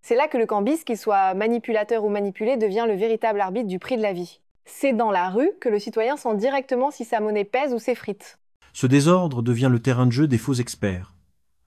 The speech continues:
Speaker 2: Des enseignants improvisés, des charlatans en costume et des opposants en quête de phrases chocs s'en servent pour alimenter un vacarme collectif.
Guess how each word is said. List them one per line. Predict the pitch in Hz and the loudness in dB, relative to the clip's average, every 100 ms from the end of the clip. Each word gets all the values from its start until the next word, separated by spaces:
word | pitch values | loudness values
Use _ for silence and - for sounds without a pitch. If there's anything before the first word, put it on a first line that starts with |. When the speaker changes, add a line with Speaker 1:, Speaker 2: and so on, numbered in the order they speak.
| _ _ _ | _ _ _
Speaker 2:
Des | 123 123 | 2 6
enseignants | 151 - 147 147 139 | 6 6 6 6 4
improvisés, | 135 127 131 123 120 147 170 175 156 | 0 2 0 0 -2 0 0 -2 -2
des | 113 | -2
charlatans | - 139 131 123 131 | 2 2 2 2 0
en | 117 | 0
costume | 113 - 151 175 139 | -4 -6 -2 0 2
et | |
des | 110 117 | 2 4
opposants | 131 135 135 | 4 2 2
en | 117 | 0
quête | 110 135 | 0 0
de | 113 | 0
phrases | - 117 - | -2 -4 -2
chocs | - 170 - | -2 -4 -2
s'en | 120 | -4
servent | - 147 143 | -2 -2 -4
pour | - 113 | -4 0
alimenter | 113 113 117 | 2 2 0
un | 113 | -2
vacarme | 110 127 123 | -2 -2 -2
collectif. | 120 101 - 87 - - | -2 -4 -6 -16 -18 -20